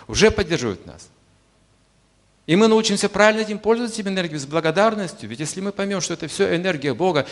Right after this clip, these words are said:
ведь наше отношение к миру изменится. Если это все ничье, <laughs> а если это принадлежит очень дорогому кому-то, это большие разные вещи.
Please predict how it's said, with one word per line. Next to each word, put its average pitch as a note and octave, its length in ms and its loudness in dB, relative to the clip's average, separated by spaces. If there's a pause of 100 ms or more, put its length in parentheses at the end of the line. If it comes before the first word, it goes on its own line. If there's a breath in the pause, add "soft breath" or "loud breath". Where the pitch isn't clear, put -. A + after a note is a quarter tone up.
(120 loud breath)
ведь - 120 -12
наше D#3+ 220 -2
отношение E3+ 420 -6
к D#3 80 -12
миру D#3 220 -2
изменится. D3+ 500 -8 (1900)
Если G3 240 4
это G#3+ 80 -6
все F#3 180 -2
ничье, F#3+ 800 2 (840)
<laughs> A2+ 160 -10 (3250)
а G2 140 -4
если G2+ 360 -4
это F#2 200 -12
принадлежит F#2 520 -10 (160)
очень F#2+ 280 -8
дорогому F#2+ 580 -8 (140)
кому-то, G2+ 400 -14 (600)
это - 200 -20 (500)
большие F2+ 340 -12
разные C#3+ 300 -10
вещи. E3 280 -14